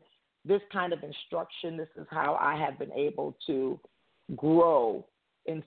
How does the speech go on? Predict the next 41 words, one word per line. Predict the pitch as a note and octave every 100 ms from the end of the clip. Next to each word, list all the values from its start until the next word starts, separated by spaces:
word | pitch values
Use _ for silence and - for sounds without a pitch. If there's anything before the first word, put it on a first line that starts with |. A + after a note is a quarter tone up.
| -
so | F#3
many | F3 D#3 D#3 -
areas. | C#3+ C3+ C3+ - C#3 - -
And | D#3 C#3 C3+ C3 D#3+ _ _ _ _ _ _ _ -
it's | - - -
always | G3+ G3+ F3+ F3
to | F3 -
say, | E3+
"Hey, | F#3
if | F3
the | -
information | F#3+ G#3+ A3+ A3 G3+ G3+ G3
came | G#3 F#3 D#3+ A3 F#3+ - _ _ _ _
to | A3
me, | F#3 D3+
what | G3 -
was | A3
I | G3 F#3
supposed | F#3 F3+ E3
to | F#3
do | D#3
with | D3+ E3
this | C#3+ -
information?" | B2+ - C3 F3 E3+ C3+
Because | D3 D#3+
let's | F#3 F#3
think | - F#3
about | F3+ - -
it | -
for | - D3
a |
moment. | - A#2 - -
Even | E3 F3 E3
you | E3
listening | D#3+ D#3+ - D#3+ D3+ - - -
right | C#3 D#3 G3 D#3
now | E3+ B2 A#2+ - -
to, | F3 C#3+ C3+ C3 _ _ _
uh, | C3 B2 G#2 E2+ - A2+
this | F#3 F#3 _
episode | D#3+ E3 - D3 _ C#3 F#2+ D2 A#1+